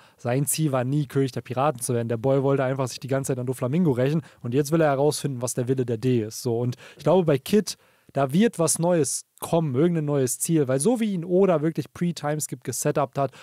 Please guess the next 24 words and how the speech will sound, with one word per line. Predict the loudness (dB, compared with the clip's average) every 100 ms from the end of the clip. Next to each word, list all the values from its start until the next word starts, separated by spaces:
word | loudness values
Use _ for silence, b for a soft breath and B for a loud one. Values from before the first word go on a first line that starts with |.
| B
auch | -4 0
in | -2 0
Wano, | 2 2 2 2
dass | 0 -2
der | -6
nochmal | -6 -6
relevant | -4 -2 -2 -2 -2 0
wurde | 2 2 B B B
und | -2 0
auch, | 0
dass | -2 -2
der | -2
jetzt | -2 -4 -4
so | -2 0 0
schnell | -2 -4 -4
geab-, | -4 -8 -12 _ _ -14
abgefrühstückt | -12 -10 -10 -8 -8 -8 -10 -6
wurde, | -4 -4 B B
das | -4 -4
passt | -2 0 0 -2 -2
alles | 0 0 0
nicht | -2 0
in | -2
dieses, | -2 -2 0 0 -2